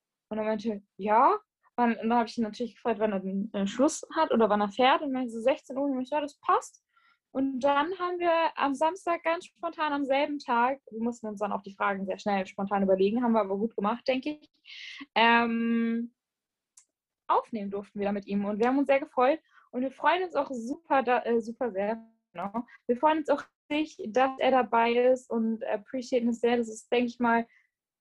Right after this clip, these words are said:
ein jährliches Wiedersehen mit dem Guten.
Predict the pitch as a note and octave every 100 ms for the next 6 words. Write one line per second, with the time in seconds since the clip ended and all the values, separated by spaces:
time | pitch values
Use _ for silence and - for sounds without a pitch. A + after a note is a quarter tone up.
0 | _ _ _ _ _ _ _ B3+ C#4+ C#4+
1 | C#4 E4 F#4+ E4+ D4+ C#4+ A#3 G#3 G3+ G3+
2 | G#3 G3+ G3+ G3 A#3+